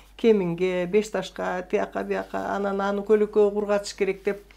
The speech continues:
Анан эки жылдан бери бир, э, орус аялдан ушу баласы менен ушундай сонун кылып алып келип берет.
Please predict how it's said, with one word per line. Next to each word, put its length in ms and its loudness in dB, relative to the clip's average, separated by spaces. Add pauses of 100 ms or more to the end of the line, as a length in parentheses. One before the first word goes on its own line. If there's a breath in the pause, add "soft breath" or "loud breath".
(280 soft breath)
Анан 320 -2
эки 260 2
жылдан 340 0
бери 240 2
бир, 300 -2 (160)
э, 960 -10
орус 260 0
аялдан 440 -4
ушу 180 -10
баласы 400 -6
менен 180 -4
ушундай 360 -4
сонун 300 -6
кылып 180 -6
алып 180 -8
келип 200 -10
берет. 260 -6